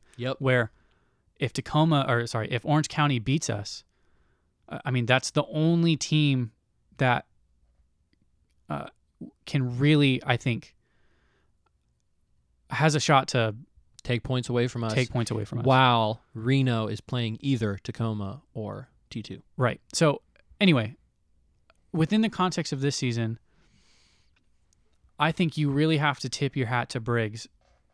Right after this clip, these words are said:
Speaker 2: and say, This is a forward problem. This is a personnel issue. This is
Speaker 1: I
Speaker 2: a,
Speaker 1: would agree.
Speaker 2: uh,
Speaker 1: <laughs> Bro,
Speaker 2: no.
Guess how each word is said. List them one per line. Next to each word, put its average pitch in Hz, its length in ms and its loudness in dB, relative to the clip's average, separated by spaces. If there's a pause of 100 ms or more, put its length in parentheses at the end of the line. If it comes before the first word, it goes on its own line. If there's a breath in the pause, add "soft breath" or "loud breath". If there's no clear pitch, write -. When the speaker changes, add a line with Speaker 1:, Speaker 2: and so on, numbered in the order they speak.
(120)
Speaker 2:
and - 180 -4
say, 113 440 -2 (720)
This - 160 0
is 123 100 -2
a 117 40 -4
forward 113 560 -4
problem. - 360 -8
This 117 160 -8
is 120 80 -6
a 120 40 -6
personnel 113 680 -2 (460)
issue. 117 360 -4
This 113 200 -4
is 120 120 0
Speaker 1:
I 120 60 4
Speaker 2:
a, 117 80 6
Speaker 1:
would 113 100 0
agree. 110 320 -2
Speaker 2:
uh, 113 240 -4 (760)
Speaker 1:
<laughs> - 460 -8
Bro, 156 180 10
Speaker 2:
no. 131 180 8